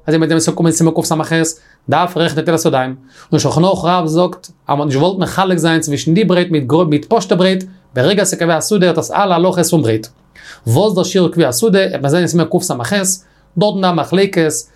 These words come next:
צו סדרא דער פיר ביצים, אנדערע זאגן, קביעת סעודה של ערב הבוקר, און ווי די שיטה איז מער נייטרל, לא שולחן ערוך. און אין הלכה שרייבט ער, אז א יונגער אדער א אלטער גייט מיר לויט זיי דרך צו קביעת זיין, אלע מאל,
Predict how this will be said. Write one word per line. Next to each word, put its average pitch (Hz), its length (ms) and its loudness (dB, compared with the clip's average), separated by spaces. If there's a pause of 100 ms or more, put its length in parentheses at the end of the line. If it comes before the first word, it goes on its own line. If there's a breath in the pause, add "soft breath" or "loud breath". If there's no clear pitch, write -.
צו - 120 -2
סדרא 151 400 2
דער 139 120 -2
פיר 139 200 0
ביצים, 165 440 0 (300)
אנדערע 185 260 2
זאגן, 156 240 0
קביעת 156 240 0
סעודה 160 240 0
של 131 180 -2
ערב 143 200 2
הבוקר, 175 460 0 (360 loud breath)
און 143 240 0 (160)
ווי 139 100 2
די 202 140 2
שיטה 180 280 0
איז 147 120 2
מער 165 160 2
נייטרל, 160 320 0
לא 156 60 2
שולחן 147 320 -2
ערוך. 92 340 -4 (460 loud breath)
און 131 120 2
אין - 0 -
הלכה 160 360 0
שרייבט 202 380 -2
ער, 160 200 0 (320 soft breath)
אז 117 180 2
א 117 80 4
יונגער 180 460 2
אדער 139 160 0
א 143 140 2
אלטער 196 260 0
גייט 196 280 0
מיר 180 120 2
לויט 165 160 2
זיי 208 200 2
דרך 185 300 0
צו - 120 0
קביעת 170 280 2
זיין, 160 200 -2
אלע 156 200 0
מאל, 170 220 2